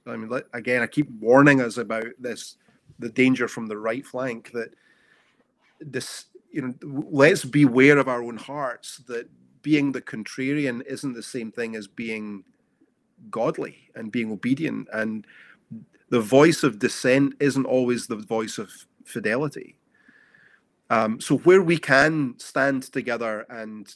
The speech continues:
cheer for something together, we must and we should. And I think we, we have to be careful of taking opportunities to speak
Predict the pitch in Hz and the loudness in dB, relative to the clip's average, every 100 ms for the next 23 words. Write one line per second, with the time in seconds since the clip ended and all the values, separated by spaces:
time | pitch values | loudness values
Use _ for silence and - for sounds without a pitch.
0 | _ - - 147 123 113 - 117 - 110 | _ -14 -4 0 2 0 -6 -12 -10 -10
1 | 117 104 - 113 101 110 107 101 110 110 | -10 -12 -12 -10 -6 -4 -6 -8 -10 -8
2 | 107 113 - 120 104 104 95 - 123 95 | -6 -6 -8 -12 -12 -10 -10 -8 -10 -12
3 | 73 _ _ _ _ _ _ _ _ 131 | -16 _ _ _ _ _ _ _ _ 2
4 | 127 175 175 143 139 - 131 135 _ _ | 2 0 -6 -4 -4 -6 -14 -16 _ _
5 | _ _ 139 160 175 190 156 - - 156 | _ _ -6 -4 -4 -4 -8 -10 -6 -2
6 | 151 - 165 139 127 _ - 127 117 113 | -2 -4 -8 -8 -10 _ -8 -4 -4 -4
7 | 104 - - _ _ _ _ _ _ _ | -8 -14 -20 _ _ _ _ _ _ _
8 | _ _ _ _ - _ - 170 180 190 | _ _ _ _ -20 _ -6 -2 0 0
9 | 160 147 - - - 139 131 131 - 127 | 0 -2 -6 -8 -2 -2 0 -4 -6 -10
10 | - - - 139 - - | -10 -10 -4 -4 -4 -14